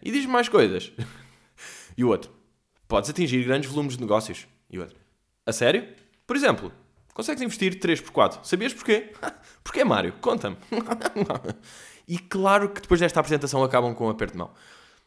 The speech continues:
Vi sete minutos desta merda, tudo tão vago. Tudo tão vago. Zero explícito, tudo vago. Um gajo percebe logo que é tipo, se tá vago, não é bacana.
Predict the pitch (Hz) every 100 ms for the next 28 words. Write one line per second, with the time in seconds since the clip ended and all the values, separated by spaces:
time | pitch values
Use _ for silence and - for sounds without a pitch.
0 | _ - 110 151 160 147 147 147 143 135
1 | 131 117 117 110 _ - 160 143 - 131
2 | 113 90 87 - _ _ _ _ _ _
3 | _ _ _ _ - 123 98 - 92 85
4 | 69 - _ _ _ _ _ _ _ _
5 | _ _ _ _ _ _ _ - 107 90
6 | 110 107 139 165 - - 143 147 139 127
7 | 135 151 165 - 170 208 - 208 185 185
8 | 185 - - - _ _ _ - - 226
9 | 208 170 170 165 - _ _ - 120 117
10 | 110 107 87